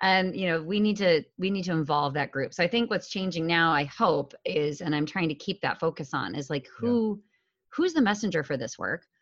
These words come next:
Speaker 1: Who's the ambassador for this work? Who's gonna be signing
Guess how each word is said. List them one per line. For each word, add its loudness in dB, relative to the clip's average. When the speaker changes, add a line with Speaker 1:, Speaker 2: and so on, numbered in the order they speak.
Speaker 1:
Who's -2
the 0
ambassador 2
for -6
this -6
work? -6
Who's -6
gonna 0
be -6
signing -2